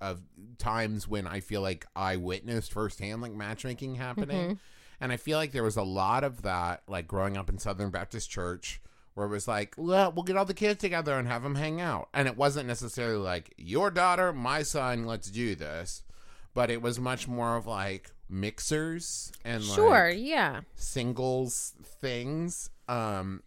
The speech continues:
Speaker 1: and I'm also remembering, like, you know, middle school and high school of, like, "My friend thinks you're cute.
Speaker 2: Mm-hmm.
Speaker 1: Like, you guys should go out on a date."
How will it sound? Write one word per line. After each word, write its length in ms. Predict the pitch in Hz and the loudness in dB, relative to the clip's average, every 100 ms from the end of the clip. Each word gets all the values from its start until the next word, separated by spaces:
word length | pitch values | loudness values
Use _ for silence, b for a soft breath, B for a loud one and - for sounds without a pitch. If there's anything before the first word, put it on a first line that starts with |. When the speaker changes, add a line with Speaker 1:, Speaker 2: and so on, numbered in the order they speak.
| - | -4
Speaker 1:
and 120 | 123 | 0
I'm 120 | 120 | 2
also 260 | 120 123 147 | 2 0 0
remembering, 480 | 123 120 117 120 113 | 0 0 0 -2 -2
like, 220 | 107 110 | -4 -2
you 60 | |
know, 120 | 107 90 | -2 -2
middle 300 | 90 95 110 | -2 -2 -4
school 260 | - 113 | -4 -4
and 100 | 95 | -4
high 200 | 95 98 | -4 -6
school 380 | 92 - 120 127 | -6 -2 -2 0
of, 140 | 107 101 | -2 -4
like, 460 | 98 92 90 - - b b b b b - | -2 -2 -4 -6 -16 b b b b b -4
"My 800 | 101 120 131 131 131 135 135 135 | 0 2 2 2 2 2 0 0
friend 800 | - 147 135 113 107 107 107 107 | 0 2 2 2 0 0 -2 -2
thinks 360 | - 98 98 | -2 -2 -4
you're 280 | 98 107 123 | -4 0 0
cute. 600 | 120 127 98 85 85 - | -2 -4 -2 -2 -6 -4
Speaker 2:
Mm-hmm. 480 | 208 180 160 160 117 | -4 -2 -2 -4 -2
Speaker 1:
Like, 420 | 104 90 92 82 - | -2 0 -2 -6 -10
you 280 | 104 98 | -6 -4
guys 380 | 98 104 85 85 | -2 -2 -2 -4
should 260 | - 95 80 | -6 -6 -6
go 140 | 90 | -4
out 220 | 80 80 | -4 -4
on 120 | 76 76 | -6 -10
a 60 | |
date." 360 | 80 76 71 | -10 -10 -12